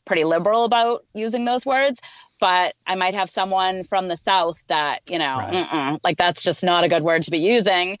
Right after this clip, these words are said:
Speaker 1: And, you know, I do collaborations with other brands, and some have reached out to me and said, "Oh my God, I love this. This is hysterical," because it's what everybody's thinking, but doesn't say it.
Speaker 2: Mm-hmm.
Speaker 1: Um, you know, "Let's do this." So I've done some different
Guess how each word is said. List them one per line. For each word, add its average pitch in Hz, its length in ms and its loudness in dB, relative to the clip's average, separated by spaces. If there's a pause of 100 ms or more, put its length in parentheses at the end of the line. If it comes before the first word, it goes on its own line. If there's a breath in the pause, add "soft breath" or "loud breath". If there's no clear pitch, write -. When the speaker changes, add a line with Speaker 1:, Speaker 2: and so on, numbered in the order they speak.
(420 loud breath)
Speaker 1:
And, 185 520 0 (680)
you - 100 -4
know, 208 140 0
I 196 160 -2
do 214 240 -2
collaborations 185 720 -2
with 180 140 -2 (120)
other 175 240 0
brands, 160 640 0 (100)
and 156 400 0 (300 loud breath)
some 185 600 0 (340)
have 196 180 -4
reached 185 240 -2
out 180 180 0
to - 100 -8
me 175 240 0
and 170 140 -4
said, 160 240 -2 (100)
"Oh 226 100 0
my 214 120 0
God, 190 260 4
I 180 80 2
love 180 220 2
this. 175 300 -2
This 175 220 -4
is 175 160 -4
hysterical," 175 680 2
because 165 300 -2
it's 165 160 -4
what 165 140 0
everybody's 165 440 0
thinking, 185 640 2 (320 loud breath)
but 175 100 -2
doesn't 170 260 0
say 214 560 2
it. 175 80 -4
Speaker 2:
Mm-hmm. 113 100 -6
Speaker 1:
Um, 160 560 -8
you 185 80 -4
know, 151 140 0
"Let's 175 240 -2
do 175 120 -2
this." 190 240 2
So 165 160 0
I've 160 140 0
done 156 420 -2
some 156 260 -4
different 160 340 -2